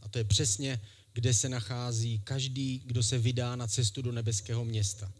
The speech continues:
To, eh, ten, ta jeho charakteristika toho člověka není, že je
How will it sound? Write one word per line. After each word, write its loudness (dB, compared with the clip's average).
To, 0
eh, 0
ten, 0
ta -6
jeho 4
charakteristika -2
toho -4
člověka -2
není, -8
že -2
je 0